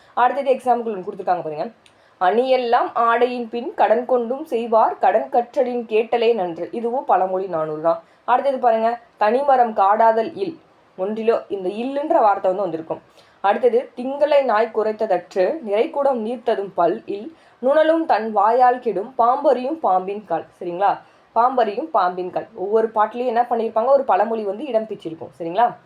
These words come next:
அதுதான் என்ன சொல்லுவாங்க அப்படின்னா பழமொழி நானூறு. எக்ஸாம்பிளுக்கு இந்த பாட்டெல்லாம் வந்து கொடுத்துருக்கான். நீங்க ஸ்கூல் புக்ல இருக்க தெரிஞ்சுக்கோங்க. இந்த மாதிரி ஏதாவது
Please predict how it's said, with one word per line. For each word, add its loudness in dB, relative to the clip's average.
அதுதான் 2
என்ன 0
சொல்லுவாங்க -2
அப்படின்னா -4
பழமொழி -2
நானூறு. -2
எக்ஸாம்பிளுக்கு -2
இந்த -8
பாட்டெல்லாம் 2
வந்து -6
கொடுத்துருக்கான். -8
நீங்க -4
ஸ்கூல் -4
புக்ல -4
இருக்க -6
தெரிஞ்சுக்கோங்க. -6
இந்த -6
மாதிரி 0
ஏதாவது 2